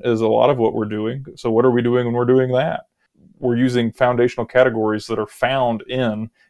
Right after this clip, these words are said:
human ways of knowing that weren't given to us by revelation. I think that in God's wisdom, he has chosen to save us by using those things. But you realize, like, Karl Barth may not be saying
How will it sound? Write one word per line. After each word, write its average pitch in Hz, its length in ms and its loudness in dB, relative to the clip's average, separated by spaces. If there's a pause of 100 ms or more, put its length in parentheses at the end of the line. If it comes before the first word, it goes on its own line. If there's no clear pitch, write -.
human 127 400 0
ways 117 280 4
of 101 160 -6
knowing 110 400 0
that 104 160 -4
weren't 113 360 -4
given 120 300 -2
to 101 220 -6
us 101 240 -6
by 104 360 -4 (340)
revelation. 117 720 0 (420)
I - 60 -16
think 107 300 -6
that 110 320 -6
in 110 180 -6
God's 107 340 2
wisdom, 117 600 -4
he 110 160 -6
has 104 180 -4
chosen 120 540 -4
to 113 100 -14
save 135 400 -2
us 104 360 -8 (380)
by 110 100 -6
using 135 400 -4
those 107 220 -14
things. - 420 -18 (440)
But 131 320 4
you 147 100 2
realize, 165 240 8
like, 127 180 4
Karl 196 240 2
Barth - 440 0
may - 240 -4
not 233 220 0
be 220 80 0
saying - 340 -2